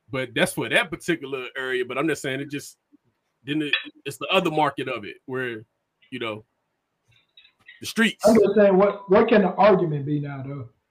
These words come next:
Speaker 2: Like, you literally just had a bunch of fucking kids get killed, shot up. You just had, right before that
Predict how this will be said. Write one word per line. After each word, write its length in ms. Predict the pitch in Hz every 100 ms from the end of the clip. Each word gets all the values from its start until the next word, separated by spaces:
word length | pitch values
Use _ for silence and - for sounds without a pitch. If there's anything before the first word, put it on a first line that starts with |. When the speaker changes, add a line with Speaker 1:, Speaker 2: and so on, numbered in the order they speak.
| _ -
Speaker 2:
Like, 160 | 156 185
you 80 | 190
literally 340 | 214 185 175
just 180 | 170 170
had 160 | 180 131
a 40 |
bunch 260 | 131 180 156
of 80 | 143
fucking 300 | 180 143 127
kids 520 | 208 196 156 139 - _ _ _ _ _ _
get 180 | 156 -
killed, 200 | 185 170 156
shot 240 | 170 160
up. 260 | 151 156 -
You 100 | 156
just 180 | 165 170
had, 220 | 175 165
right 180 | 170 180
before 360 | 160 - 185 175
that 380 | 180 170 -